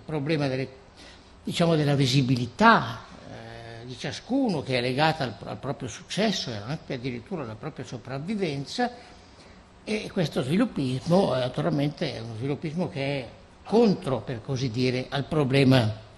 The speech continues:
della equità urbana o della civiltà urbana. Quello che poi,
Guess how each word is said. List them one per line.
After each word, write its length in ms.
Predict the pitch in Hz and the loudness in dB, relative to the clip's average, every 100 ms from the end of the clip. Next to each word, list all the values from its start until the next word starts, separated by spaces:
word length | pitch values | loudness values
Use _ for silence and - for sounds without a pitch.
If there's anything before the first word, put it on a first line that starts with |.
| - - - - - - | -20 -20 -20 -20 -20 -20
della 500 | - 120 123 117 110 - - - - - | -10 -4 -2 -2 -4 -8 -18 -20 -20 -14
equità 580 | - - - - - - - - - | -10 -4 -2 0 0 -2 -4 -16 -6
urbana 640 | - 113 101 113 117 120 107 | 2 4 6 4 4 2 -2
o 80 | 98 | -4
della 200 | 98 98 | -6 -2
civiltà 640 | - 123 104 - - 101 - | 2 2 0 -6 -10 -10 -12
urbana. 460 | 104 - 92 - - - - - - - - - - - - - - - - - - - - - - - - - - - - - - - - - - - | -16 -14 -16 -18 -20 -20 -20 -20 -20 -20 -20 -20 -20 -20 -20 -20 -20 -20 -20 -20 -20 -20 -20 -20 -20 -20 -20 -20 -20 -20 -20 -20 -20 -20 -20 -20 -20 2
Quello 240 | 269 311 | 6 6
che 140 | - 160 | 6 2
poi, 300 | 233 208 | 8 8